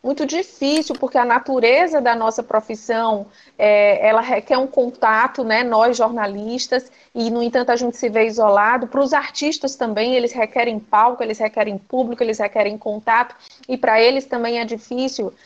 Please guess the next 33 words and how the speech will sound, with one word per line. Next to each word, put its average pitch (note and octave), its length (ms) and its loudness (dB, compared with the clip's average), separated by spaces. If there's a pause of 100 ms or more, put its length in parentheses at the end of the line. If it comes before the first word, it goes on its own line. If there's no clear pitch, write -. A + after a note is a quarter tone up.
(200)
é, G#3 360 4
essa G#3+ 200 0
coisa A#3+ 280 2
do A#3 100 -2
isolamento, A3+ 720 0 (220)
mas D4+ 180 0
eu D4 80 2
acho C#4 160 0
que C4+ 80 -14
todo D4 240 2
mundo, B3+ 480 -2
nós B3 440 2
e A#3 60 -4
eles, A#3 420 0
tem A#3 140 -4
tirado A3+ 360 -2
de A#3+ 140 -6
letra, B3 580 0 (720)
é, G3+ 120 2 (180)
é, F#3+ 240 6
essa G#3 180 2
coisa A#3 240 2
de G#3 80 -8
se C#4+ 140 -2
manter A3+ 320 2
ativos, A#3+ 800 0 (260)
né, A3 200 0
de A#3 100 -4
tentar A#3+ 420 0
manter A#3+ 500 0
esse B3 180 -6
contato B3 520 -2
virtual. A3 800 2